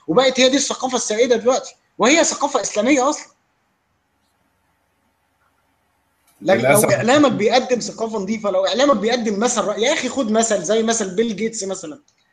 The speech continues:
Speaker 1: اعر-، اعمل مسلسل عن بيل جيتس، شوف إزاي الراجل ده كان نجح وبقى عنده شركة من أكبر شركات العالم.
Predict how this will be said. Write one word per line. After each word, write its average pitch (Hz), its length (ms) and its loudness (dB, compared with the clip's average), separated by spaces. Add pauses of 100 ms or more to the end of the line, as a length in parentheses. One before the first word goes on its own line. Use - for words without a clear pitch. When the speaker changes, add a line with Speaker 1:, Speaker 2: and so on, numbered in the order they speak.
(280)
Speaker 1:
اعر-، 220 320 2
اعمل 247 180 4
مسلسل 220 440 4
عن 185 160 -2
بيل 214 160 0
جيتس، 202 400 -6 (100)
شوف 220 200 -4
إزاي 202 300 0
الراجل 233 260 0
ده 233 120 2
كان 214 380 -4 (220)
نجح 240 400 0
وبقى 214 460 2
عنده 233 280 0
شركة 240 320 0
من 214 120 0
أكبر 240 220 0
شركات 208 340 -2
العالم. 202 400 -6